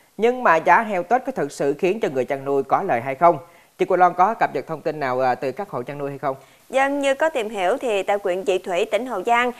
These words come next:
Speaker 2: thì có đến tám mươi phần trăm lượng thịt heo tiêu thụ trên địa bàn là từ các tỉnh thành khác chứ không phải là của huyện này.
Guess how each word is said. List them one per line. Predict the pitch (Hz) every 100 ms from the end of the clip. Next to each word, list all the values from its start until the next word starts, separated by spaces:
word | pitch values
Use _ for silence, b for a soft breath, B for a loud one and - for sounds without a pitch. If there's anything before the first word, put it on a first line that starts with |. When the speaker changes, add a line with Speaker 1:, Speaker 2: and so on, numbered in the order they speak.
| B
Speaker 2:
thì | - 247
có | 320
đến | 277 302 381
tám | 277 349
mươi | 392 285
phần | 226
trăm | 190 247 240
lượng | 202 180
thịt | 185
heo | 247 233 226
tiêu | 240 226
thụ | 190 175
trên | - 220
địa | 190
bàn | 202 208 190 B B
là | 254
từ | 247 240 220
các | 214 359 -
tỉnh | 196 226
thành | 247 185
khác | 226 302 381
chứ | 320
không | 320 233
phải | - 175
là | 226
của | 202 202 220
huyện | 170
này. | 202 202